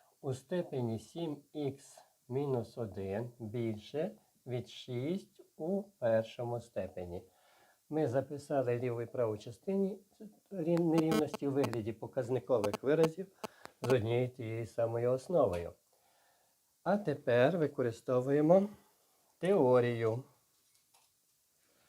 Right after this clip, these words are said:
Якщо маємо нерівність а в степені f від x більше від а в степені g від x, де f від x і g від x це якісь вирази в показниках,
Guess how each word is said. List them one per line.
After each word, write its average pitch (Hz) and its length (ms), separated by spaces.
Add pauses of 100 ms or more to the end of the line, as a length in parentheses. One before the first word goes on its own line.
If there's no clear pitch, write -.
(920)
Якщо 135 320
маємо 190 340
нерівність 127 720
а 165 180
в 139 100
степені 131 680
f 135 300
від 107 220
x 104 540
більше 127 600
від 101 340 (160)
а 131 220
в 101 100
степені 107 640 (100)
g 127 400
від 104 260
x, 123 420 (580)
де 127 140
f 170 400
від 120 160
x 117 260
і 120 40
g 127 340
від 107 240
x 104 160 (100)
це 175 120
якісь 135 440
вирази 107 460
в 104 100
показниках, 110 720